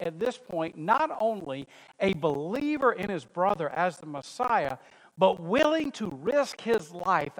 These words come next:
as the leader in Jerusalem? There's only one explanation that makes sense.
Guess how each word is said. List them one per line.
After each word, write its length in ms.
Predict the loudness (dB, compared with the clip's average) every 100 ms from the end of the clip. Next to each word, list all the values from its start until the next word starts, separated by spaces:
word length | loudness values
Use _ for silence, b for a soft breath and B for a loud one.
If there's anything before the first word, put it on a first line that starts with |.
| -2
as 460 | 2 4 2 -2
the 140 | -6 -8
leader 420 | -6 -8 -6 -8
in 180 | -10 -12
Jerusalem? 600 | -12 -10 -10 -12 -18 _ _ _ _ _ _ _ _ _ _
There's 120 | -10
only 140 | -8
one 220 | -6 -4
explanation 640 | -4 -6 -12 -12 -14 -16 -20
that 140 | -18
makes 260 | -16 -16 -18
sense. 440 | -18 -18 -20 -20